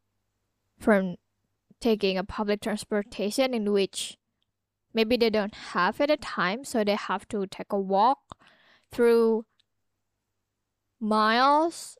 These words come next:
and the jungle and the river, and it took, like,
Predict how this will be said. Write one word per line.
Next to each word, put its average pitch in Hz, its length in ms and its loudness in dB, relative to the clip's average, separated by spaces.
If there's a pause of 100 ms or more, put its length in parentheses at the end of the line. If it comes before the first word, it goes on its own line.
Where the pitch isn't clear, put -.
and 208 960 -2 (1040)
the 233 360 2
jungle 226 720 -4
and 214 300 -6
the 226 140 2
river, 214 640 -2 (480)
and 208 840 -4 (1300)
it 240 180 0
took, 233 360 -2
like, 214 340 -4